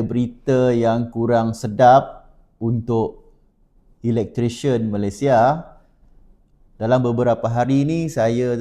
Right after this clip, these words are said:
telah berbincang dengan beberapa supplier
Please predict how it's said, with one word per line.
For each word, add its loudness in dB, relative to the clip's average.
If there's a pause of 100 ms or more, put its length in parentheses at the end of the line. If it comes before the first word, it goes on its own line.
(160)
telah -8
berbincang -4 (160)
dengan -8
beberapa -4
supplier -2